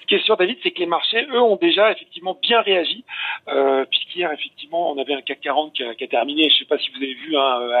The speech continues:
à l'équilibre parfait, plus zéro pour cent, euh, et alors que pendant ce temps-là, euh, le foot six mille lui progressait de deux virgule zéro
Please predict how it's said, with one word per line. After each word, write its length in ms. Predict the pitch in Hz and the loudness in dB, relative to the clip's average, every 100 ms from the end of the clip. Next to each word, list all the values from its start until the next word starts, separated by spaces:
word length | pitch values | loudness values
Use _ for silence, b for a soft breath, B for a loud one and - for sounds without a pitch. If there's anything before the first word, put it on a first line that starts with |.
| 123 | 2
à 20 | |
l'équilibre 460 | 135 151 - 165 143 | 2 -2 -4 -4 0
parfait, 300 | 165 - 202 | 0 2 -2
plus 280 | - - - | -2 -18 -4
zéro 220 | 160 160 | 0 0
pour 180 | 160 147 | 0 0
cent, 280 | - 190 196 B B B - | 0 0 -4 B B B 2
euh, 180 | 147 170 | 4 6
et 220 | 185 185 | 6 6
alors 340 | - 175 190 - | 6 6 4 2
que 80 | 190 | -18
pendant 260 | - 160 | -14 -14
ce 80 | 151 | -12
temps-là, 360 | - 160 185 208 | -4 4 6 6
euh, 120 | 160 | 2
le 80 | 156 | -6
foot 200 | - - - | -10 -12 -20
six 140 | - | -20
mille 120 | 180 - | -20 -20
lui 80 | 170 | _
progressait 340 | 156 147 147 160 | -10 -8 -8 -12
de 60 | _ | _
deux 100 | 160 | -18
virgule 380 | 147 - 127 | -18 -18 _
zéro 240 | 139 135 | -16 -14